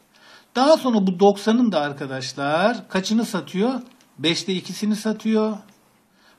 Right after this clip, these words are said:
Bu arkadaş da nedir? Hop, on sekiz değil mi bu? Evet, on sekiz. Otuz altı tane satıyor.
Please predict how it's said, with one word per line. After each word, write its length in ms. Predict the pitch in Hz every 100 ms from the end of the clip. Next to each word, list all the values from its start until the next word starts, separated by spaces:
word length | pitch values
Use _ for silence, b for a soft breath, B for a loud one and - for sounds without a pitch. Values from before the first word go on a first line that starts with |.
| -
Bu 100 | 247
arkadaş 520 | 208 196 185 175 -
da 60 | 170
nedir? 800 | 170 156 202 214 214 208 208 - b b b b b b b _ _
Hop, 440 | 160 170 185 185
on 180 | 196 190
sekiz 360 | 185 143 139 165
değil 100 | 220
mi 120 | 131
bu? 180 | 123 - -
Evet, 300 | 143 147 185
on 200 | 170 170
sekiz. 600 | 156 135 127 190 220 - _ _ _ b b b b
Otuz 280 | 175 170 190
altı 320 | 208 202 240
tane 300 | 214 196 151
satıyor. 840 | 139 - 147 - 190 202 208 -